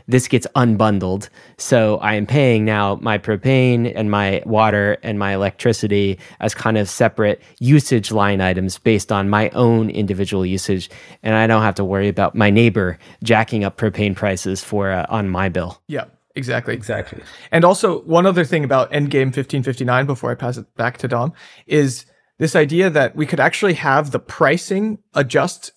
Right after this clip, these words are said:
Speaker 2: in a smoother, more A M M style curve way. So right now, the way that the base fee changes block to block is very kind of rigid.
Speaker 3: It's pretty nerdy, as in the, the target is not actually the target right now, 'cause it's like, if you go over a hundred percent and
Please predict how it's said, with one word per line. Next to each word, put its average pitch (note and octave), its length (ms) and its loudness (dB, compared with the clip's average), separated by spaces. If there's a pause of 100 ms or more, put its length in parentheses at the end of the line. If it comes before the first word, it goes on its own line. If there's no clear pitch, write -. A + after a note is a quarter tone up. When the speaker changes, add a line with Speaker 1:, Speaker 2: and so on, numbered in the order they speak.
(160)
Speaker 2:
in C#3+ 160 -4
a G#2+ 80 -4
smoother, F#3+ 480 2
more D3+ 260 0
A D3 160 4
M D3 100 0
M C3+ 260 -2
style B2 520 0
curve A#2+ 420 -4
way. C#3+ 300 -8 (460)
So - 120 2
right F3+ 220 4
now, D#3 220 2
the E3+ 120 -2
way C#3 220 0
that C3+ 240 -2
the C3 80 -2
base D3+ 380 0
fee D#3 260 -2
changes C3 560 -2
block A#2+ 360 -4
to B2+ 80 -6
block A#2 420 -4 (420)
is C3+ 200 -2
very D#3 600 2
kind C#3 160 -2
of A#2+ 140 -6
rigid. B2 400 -2 (180)
Speaker 3:
It's C#3 220 -2
pretty F#3+ 240 2
nerdy, C#3+ 440 2
as A#2 220 0
in A#2 140 -2
the, A2 240 2
the A2+ 100 -4
target A#2 360 -2
is A2 160 0
not A2+ 180 0
actually G#2 320 -2
the G#2+ 120 -4
target - 460 -4 (120)
right C3+ 180 2
now, C#3 260 0
'cause A#2 180 -4
it's G#2+ 140 -4
like, G#2+ 200 -4
if - 160 -8
you A#2 100 0
go A#2+ 260 2
over A#2 320 0
a A2+ 60 2
hundred A#2+ 200 -2
percent A#2+ 320 -2
and G#2+ 180 -2